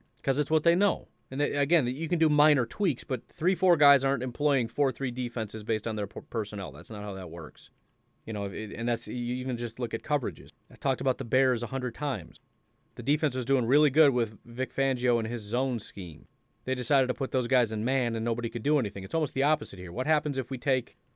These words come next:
our press man guys and start calling a bunch of zone? And I, I know we do both. And I know, uh, Jaire can do pretty much whatever, but still,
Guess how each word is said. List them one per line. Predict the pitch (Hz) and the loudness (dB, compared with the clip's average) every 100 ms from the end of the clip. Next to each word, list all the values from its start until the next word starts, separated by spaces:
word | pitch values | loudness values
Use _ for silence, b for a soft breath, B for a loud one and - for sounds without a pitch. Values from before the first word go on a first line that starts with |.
| - | -4
our | 123 | -4
press | - 151 - | 0 0 0
man | 131 139 139 | 0 0 0
guys | 110 98 101 | 0 -2 -4
and | 123 | -6
start | - 123 113 _ - | -2 -2 -2 _ -6
calling | 135 127 | -2 0
a | 120 | 0
bunch | 123 117 | -2 -2
of | |
zone? | 110 139 104 69 92 | -2 -2 -2 -6 -6
And | 139 | 0
I, | 160 - | 0 4
I | 180 | 6
know | 240 | 8
we | 233 147 | 6 4
do | 120 | 0
both. | 98 139 113 - - _ - | 2 2 2 -2 -20 _ -2
And | 156 | 2
I | 170 | 6
know, | 202 160 - | 6 4 2
uh, | 131 123 117 - - - - - _ _ _ _ _ - | 0 0 0 -4 -16 -20 -20 -20 _ _ _ _ _ -12
Jaire | 123 135 135 139 123 | 0 4 6 6 4
can | 127 107 | 0 -2
do | 120 113 104 - _ _ | -2 -2 -4 -12 _ _
pretty | - 147 | -2 2
much | 127 117 | 2 0
whatever, | 113 170 143 | 4 4 6
but | 120 120 | 2 -2
still, | - - 226 175 151 | -4 4 6 6 4